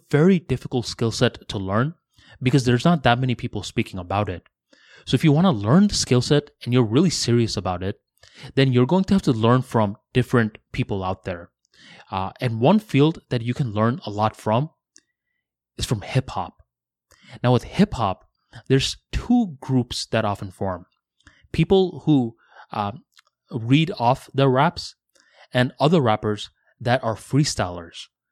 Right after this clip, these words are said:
So one time, uh, there was an experiment done about the difference in brain states of someone who is reading off their rhymes versus a freestyler. And the person who's freestyling,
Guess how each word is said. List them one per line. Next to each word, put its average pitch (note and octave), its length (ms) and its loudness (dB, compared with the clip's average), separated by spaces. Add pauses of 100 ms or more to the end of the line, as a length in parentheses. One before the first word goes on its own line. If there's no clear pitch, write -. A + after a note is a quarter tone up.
(440)
So C#3+ 340 2
one D#3 220 2
time, A2+ 360 -6 (160)
uh, A2+ 220 -6
there B2 160 4
was D#3 120 2
an D3 60 0
experiment D#3 640 0
done A2 320 -2 (100)
about B2 260 2
the G#2 320 0 (160)
difference D#3+ 600 -2
in B2 100 -8
brain A#2 300 0
states - 500 -2
of A2 240 0 (200)
someone C3+ 340 2
who C3 240 0
is A2+ 220 -6 (120)
reading B2+ 300 4
off A2+ 200 2
their C3+ 140 4
rhymes C3 400 2 (320)
versus B2 300 2
a G#2+ 40 2
freestyler. G2+ 680 0 (680)
And C3 260 2 (320)
the C3+ 80 0
person F3+ 320 2
who's F3 180 2
freestyling, F2+ 920 0